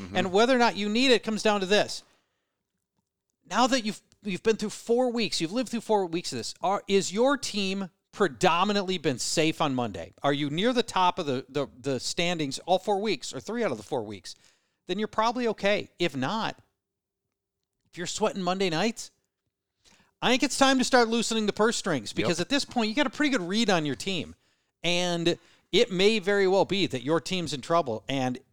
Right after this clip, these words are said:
Speaker 2: the time might be here to start spending. I got a couple other quick topics for you. First, I think we've, now that, now that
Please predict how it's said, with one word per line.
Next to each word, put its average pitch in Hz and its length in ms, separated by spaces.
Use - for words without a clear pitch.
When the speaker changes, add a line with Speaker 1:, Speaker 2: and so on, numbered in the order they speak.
Speaker 2:
the 131 80
time 160 300
might 139 200
be 127 120
here 113 320
to 123 360
start - 380
spending. 92 400
I 151 40
got 151 120
a 127 40
couple 143 240
other 120 160
quick - 220
topics 107 360
for 82 180
you. 78 80
First, - 500
I 123 120
think 180 260
we've, 147 220
now 135 240
that, 170 240
now 143 260
that 185 220